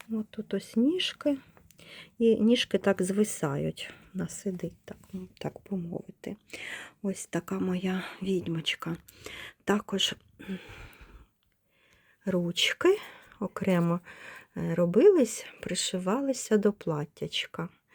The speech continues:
Це в мене вийшла така об'ємна іграшка, її можна буде,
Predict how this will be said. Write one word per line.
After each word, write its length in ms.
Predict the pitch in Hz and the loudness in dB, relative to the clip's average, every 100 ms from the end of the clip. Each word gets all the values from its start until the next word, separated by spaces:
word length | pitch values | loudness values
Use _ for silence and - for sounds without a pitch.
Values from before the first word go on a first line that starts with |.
| - - - | -20 -20 -18
Це 160 | - 262 | -6 4
в 40 | |
мене 240 | 220 208 | 8 8
вийшла 320 | 196 208 - 180 | 6 2 2 -4
така 260 | 185 196 | -4 0
об'ємна 540 | 202 202 190 165 165 160 | 0 2 2 2 2 0
іграшка, 720 | 180 180 185 302 392 - 202 | -2 -2 2 4 2 2 4
її 240 | 202 262 | 6 6
можна 400 | 220 185 170 175 | 6 4 2 0
буде, 380 | 170 180 175 | 0 -2 0